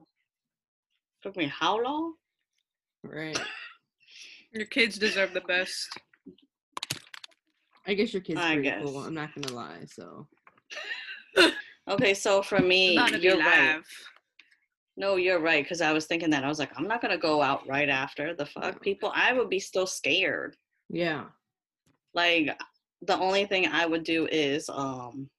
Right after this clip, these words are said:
Speaker 1: order <laughs> online <laughs> my food. We not getting paid. Well, I was thinking either just, you know, at least eat the food that we couldn't eat.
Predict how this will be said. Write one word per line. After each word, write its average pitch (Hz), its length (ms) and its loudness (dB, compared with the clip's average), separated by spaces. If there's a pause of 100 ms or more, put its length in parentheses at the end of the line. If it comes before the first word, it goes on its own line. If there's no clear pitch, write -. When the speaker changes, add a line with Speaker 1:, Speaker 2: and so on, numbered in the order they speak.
(260)
Speaker 1:
order 170 360 0 (280)
<laughs> - 240 -12
online 175 640 2
<laughs> - 1080 -14
my 160 180 2
food. 156 460 -2 (760)
We 226 100 -2
not 175 200 2
getting 135 200 0
paid. - 300 -4 (1300)
Well, 214 160 4
I 202 160 6
was 240 140 2
thinking 240 320 2
either 185 400 4
just, 156 400 -2
you 196 60 -10
know, 147 360 -6 (220)
at 165 120 -2
least 185 340 -4
eat 185 240 -6
the 180 80 -2
food 175 400 -6
that 143 200 -2
we 156 200 -2
couldn't 160 400 -2
eat. 139 260 -6